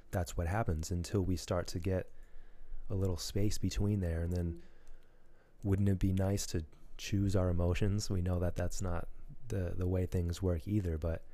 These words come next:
Speaker 1: we could be a little bit more mindful. And with that little break in between, it sounds good on paper, but over time, like, I definitely think that that's possible and we can get closer to that.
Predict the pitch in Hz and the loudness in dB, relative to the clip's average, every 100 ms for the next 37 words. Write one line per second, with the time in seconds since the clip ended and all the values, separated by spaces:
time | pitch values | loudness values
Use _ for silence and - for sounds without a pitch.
0 | - - - - 107 - 92 95 92 98 | -14 -18 -20 -4 -2 2 4 4 4 4
1 | 95 92 92 92 87 85 90 101 101 104 | 2 2 0 0 0 0 0 0 0 2
2 | 87 82 - _ - 104 107 107 101 104 | 2 2 -2 _ 2 4 6 4 6 6
3 | 95 90 85 - 98 98 107 110 95 90 | 6 6 2 2 6 6 6 4 2 2
4 | - 117 101 95 87 101 90 87 101 90 | 4 4 2 0 -2 2 2 4 2 2
5 | 82 98 95 82 78 82 - 98 85 80 | 0 0 0 0 0 -2 0 0 2 0
6 | 95 90 82 82 82 87 90 92 82 - | 0 0 0 -2 -2 -2 -2 -2 -4 -4
7 | 85 82 85 80 - 87 87 - 90 85 | -4 -2 -2 -2 -2 -2 -2 -2 0 0
8 | 82 - 95 - - 101 107 - 80 80 | -2 -2 -2 -4 0 4 6 4 0 -4
9 | 76 78 | -6 -8